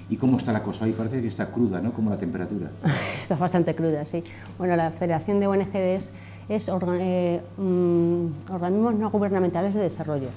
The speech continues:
Speaker 2: De la Comunidad de Madrid agrupa a, en este momento a ciento tres organizaciones de, que están trabajando en la, en la Comunidad de Madrid.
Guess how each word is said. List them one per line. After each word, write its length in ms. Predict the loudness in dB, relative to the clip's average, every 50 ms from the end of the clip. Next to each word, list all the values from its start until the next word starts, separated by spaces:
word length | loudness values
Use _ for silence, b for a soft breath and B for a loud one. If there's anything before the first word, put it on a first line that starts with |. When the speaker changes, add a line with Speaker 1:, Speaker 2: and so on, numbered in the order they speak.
| B B B B B B B B B
Speaker 2:
De 140 | 2 4
la 80 | 4 4
Comunidad 300 | 4 2 2 4 4 4
de 60 | 4
Madrid 300 | 4 4 4 4 4 4 2 0
agrupa 760 | -2 2 2 2 2 4 4 2 2 4 2 2 2 2 2
a, 20 |
en 140 | 2 2 0
este 160 | 0 2 2
momento 260 | 2 4 4 4 4 2
a 60 | 0
ciento 280 | 2 2 2 2 2
tres 320 | 0 0 -2 -2 -2 -4 -4
organizaciones 1120 | -4 -2 -2 -2 -2 -4 -6 -4 -2 0 2 2 2 2 2 2 2 2 0 0 -2 -4
de, 440 | -4 -4 -2 -2 -2 -2 -2 -4 -4 -4
que 80 | -6
están 360 | -6 -4 -2 0 2 2 2 2
trabajando 460 | 2 2 0 0 0 0 0 2 2
en 60 | 2
la, 520 | 0 0 -2 -2 -4 -4 -4 -4 -6 -8 -8
en 140 | -6 -4 -4
la 220 | -2 -2 -4 -6 -4
Comunidad 300 | -2 -2 0 0 -2 -2
de 80 | -2
Madrid. 260 | -4 -4 -4 -4 -4